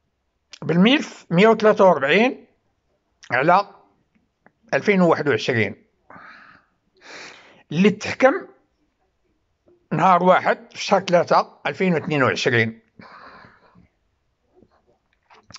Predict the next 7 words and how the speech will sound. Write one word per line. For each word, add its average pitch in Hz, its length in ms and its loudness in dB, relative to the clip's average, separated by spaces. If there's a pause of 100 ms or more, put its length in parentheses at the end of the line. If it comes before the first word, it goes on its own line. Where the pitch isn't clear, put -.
(1400)
آه، 90 540 -10
الحكم 233 400 0
هذا 240 600 2 (1600)
حكم 269 340 -2
فاسد 135 640 -6 (320)
وغير 147 380 2
مقبول. 120 520 -2